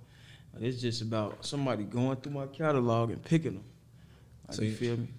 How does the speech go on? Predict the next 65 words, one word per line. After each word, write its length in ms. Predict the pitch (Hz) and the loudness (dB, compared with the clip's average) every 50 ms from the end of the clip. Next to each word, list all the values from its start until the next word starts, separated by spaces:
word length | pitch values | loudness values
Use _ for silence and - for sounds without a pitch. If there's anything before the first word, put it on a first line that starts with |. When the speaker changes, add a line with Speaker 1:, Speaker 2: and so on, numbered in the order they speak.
| - - - | -16 -18 -18
Speaker 2:
so 380 | - - 107 110 107 107 104 - - - - - - - - | -6 -2 0 0 0 0 -2 -6 -10 -16 -20 -20 -20 -8 -6
Speaker 1:
I, 40 | 127 | -2
I 20 | |
got 140 | 123 117 110 | 0 2 2
a 40 | 107 | 4
million 420 | 113 120 131 139 139 131 127 123 | 6 6 8 8 8 6 4 2
songs, 440 | - - - 147 147 127 98 - - | -2 -2 -4 -4 -2 -4 -4 -8 -10
bro. 220 | - - - - - - - - - - - - - - - - - - - - - - - | -12 -16 -18 -18 -18 -18 -20 -20 -20 -20 -20 -20 -20 -20 -20 -20 -20 -20 -20 -20 -20 -20 -12
Speaker 2:
So 300 | - - 92 98 113 147 - - - - - - - - | -10 -8 -8 -8 -8 -10 -12 -16 -20 -20 -20 -20 -20 -20
Speaker 1:
For 120 | - - - | -20 -20 -16
sure. 360 | - - - - - - 113 - - - | -16 -14 -12 -12 -10 -10 -10 -12 -8 -4
Speaker 2:
what 160 | 101 98 104 | -2 4 8
I 120 | 113 127 127 | 8 8 10
just 220 | 117 113 107 110 | 8 6 4 4
heard 360 | 104 107 123 123 120 113 110 | 4 8 10 10 10 10 8
from 140 | 117 110 107 | 6 4 6
out 160 | 110 110 110 | 8 8 8
of 80 | 107 110 | 8 8
that 180 | 113 117 113 107 | 10 10 10 8
is 180 | 104 101 101 95 | 8 4 2 2
that 280 | 101 101 101 98 - - - - | 2 2 2 2 0 -4 -6 -6
if 160 | 107 98 95 | -4 2 6
you 100 | 113 127 | 6 8
gonna 220 | 131 123 120 - - | 8 8 6 6 6
air 220 | 110 117 117 113 | 6 6 6 8
and 100 | 110 117 | 8 8
out 140 | 110 107 104 | 6 6 6
some 120 | 110 107 | 4 0
Ty 200 | - - 113 107 | 2 4 4 4
Money 260 | 107 110 110 107 101 | 6 4 4 4 4
shit, 280 | 101 - - 101 95 92 | 2 0 0 0 0 2
you 100 | 98 104 | 2 2
just 180 | 104 101 98 98 | 2 2 2 2
gotta 240 | 95 92 92 95 95 | 2 2 0 0 0
sit 200 | - - 107 98 | 0 2 4 8
Speaker 1:
Slide, 140 | 135 147 165 185 185 175 139 120 | 10 12 12 12 12 12 12 10
Speaker 2:
back. 60 | 113 | 6
And, 60 | - 120 | 6 8
you 40 | 131 | 10
gotta 140 | 120 107 - | 12 12 12
Speaker 1:
yeah. 60 | - | 10
Speaker 2:
sit 140 | 135 131 123 | 10 10 10
back 180 | 120 117 113 110 | 12 10 12 12
and 80 | 113 117 | 10 10
let 140 | 113 110 | 12 12
him 160 | 123 131 120 113 | 12 12 10 10
do 180 | 110 123 139 | 10 10 10
him. 320 | 139 135 120 110 107 104 - | 10 10 10 10 8 6 2
And 160 | - 104 101 98 | 0 0 2 2
like 180 | 101 101 101 | 2 2 2
you 80 | 113 110 | 2 2
say, 340 | 107 113 110 101 92 87 - - | 4 4 4 4 4 0 -4 -2
you 200 | 101 110 127 123 | 2 4 4 6
pick 260 | 120 - 127 123 107 110 | 6 8 8 8 8 6
what 160 | 107 104 - | 2 2 2
you 60 | 120 110 | 0 0
want 200 | 110 113 107 110 | 0 0 -2 -2
to 40 | |
put 120 | - 120 - | -2 -2 -4
the 60 | 101 | -2
project 340 | - 110 101 95 92 87 82 | 0 2 0 2 0 -2 -6
together. 200 | 87 87 78 80 | -6 -6 -6 -4
Speaker 1:
Slide, 680 | - - - - 135 147 160 165 156 135 107 90 - - | -4 -6 -4 0 4 6 8 8 8 8 6 2 -2 -2
pull 200 | - 160 156 165 | 0 0 2 4
up, 280 | 165 151 123 - - | 4 4 2 0 -2